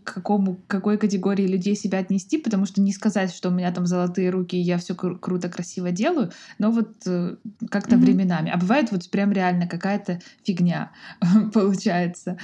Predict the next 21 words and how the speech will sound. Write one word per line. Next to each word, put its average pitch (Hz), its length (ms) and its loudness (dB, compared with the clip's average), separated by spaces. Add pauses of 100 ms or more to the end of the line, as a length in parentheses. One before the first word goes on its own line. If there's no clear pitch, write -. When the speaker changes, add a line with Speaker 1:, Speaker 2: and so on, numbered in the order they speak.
Speaker 2:
Мгм. 240 440 4
Speaker 1:
Н-, 220 160 4
ну, 294 380 0
я 247 200 2
так, 247 340 -4
эм, 214 600 2
знаешь, 262 300 4 (120)
и 151 80 0
вот 208 160 0
как 220 200 2
в 214 40 4
этих 214 280 2 (200)
книгах 226 440 6
по 214 80 0
креативности, 214 640 0
которые 185 360 -2
я 175 120 0
сейчас 175 260 -6
читаю, 247 460 -2 (360)
э, 180 340 -2
с-, 202 120 -6